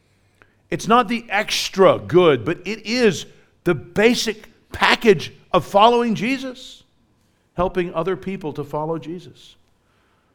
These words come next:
Pastor, another healthy byproduct of your discipling of other members, it helps to raise up new leaders. It begins to show people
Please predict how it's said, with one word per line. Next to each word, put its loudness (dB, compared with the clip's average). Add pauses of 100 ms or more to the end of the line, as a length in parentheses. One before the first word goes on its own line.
(120)
Pastor, 4
another 4
healthy 4
byproduct 0
of -2
your 0 (320)
discipling 2
of -2
other 0
members, -2 (1000)
it -2
helps -4
to -2 (120)
raise -4
up -8
new -6
leaders. -12 (1000)
It -12
begins -6
to -10
show -4
people -6